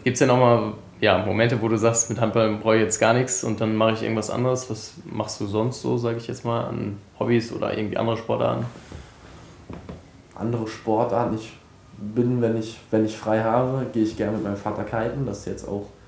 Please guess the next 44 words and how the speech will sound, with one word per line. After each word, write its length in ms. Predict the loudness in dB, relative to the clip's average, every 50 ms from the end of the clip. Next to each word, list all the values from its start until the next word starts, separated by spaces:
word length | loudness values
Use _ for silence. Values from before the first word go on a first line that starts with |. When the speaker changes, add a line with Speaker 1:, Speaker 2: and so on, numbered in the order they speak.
| -20 -20 _
Speaker 2:
super, 340 | -4 -4 -2 -2 -2 -2 -2
weil 100 | 0 -2
das 240 | -2 -4 -6 -10 -10
ein 100 | -8 -8
bisschen 260 | -8 -8 -6 -6 -4
näher 240 | -2 -2 -2 -2 -2
ist 160 | -4 -6 -6
hier. 240 | -4 -4 -4 -2 -2
Wir 100 | 0 2
fahren 120 | 4 4
Speaker 1:
Mhm. 60 | 4 2
Speaker 2:
immer 120 | 0 -2
nach 160 | -4 -2 -2
Holland. 260 | 0 0 0 0 -2 -6 -12 -6 2
Speaker 1:
Ja. 180 | 4 6 6 6
Speaker 2:
Äh, 920 | 4 -2 -10 -14 -20 -20 -20 -20 -20 -20 -20 -18 -18 -16 -14 -10 -10 -10
das 120 | -8 -8
sind 120 | -8 -8 -6
ja 60 | -6
nur 240 | -8 -8 -10 -10 -8
anderthalb 340 | -6 -6 -6 -6 -6 -10 -6
Stunden 200 | -2 2 4 6
Speaker 1:
Ja, 40 | 6
ich 40 | 6
Speaker 2:
bis 40 | 4
Speaker 1:
wollte 120 | 4 6 6
Speaker 2:
zum 80 | 6
Speaker 1:
grad 40 | 8 10
Speaker 2:
Wasser. 120 | 12 12 12
Speaker 1:
sagen, 100 | 10 8
ist 160 | 6 6 8
ja 220 | 10 10 12 12 10
Speaker 2:
Das 260 | 8 8 4 2 2
ist 60 | 2
super. 320 | 2 4 6 6 6 8
Speaker 1:
Luxus. 520 | 8 8 6 6 2 2 2 2 2 0 6
<laughs> 40 | 10
Speaker 2:
Da 280 | 10 10 10 8 6 8
bräuchten 320 | 8 8 8 8 6 4 4
wir 100 | 6 6
mal 160 | 8 6 6
zwei, 200 | 6 6 4 6
drei 160 | 6 6 4 4
Fra-, 300 | 2 0 -2 -2 -4